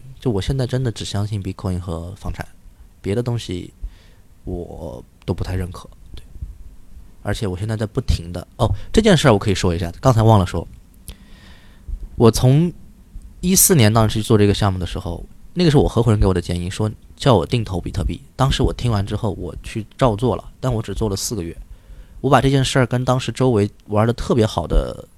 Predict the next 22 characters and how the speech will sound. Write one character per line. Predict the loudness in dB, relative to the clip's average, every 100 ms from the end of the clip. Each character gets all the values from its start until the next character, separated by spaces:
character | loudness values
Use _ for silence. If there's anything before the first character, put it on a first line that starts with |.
| -20 -10
呃， | -8
七 | -4 2
八 | 2
个 |
朋 | 4 4
友 | 2
说 | 0 -2
了， |
因 | 0
为 | 2
当 | 0
时 | 0
大 | 0 2
家 |
都 | 2
觉 | 2
得 | 0
我 |
搞 | -4
传 | -8 -6
销 | -6
的， | -6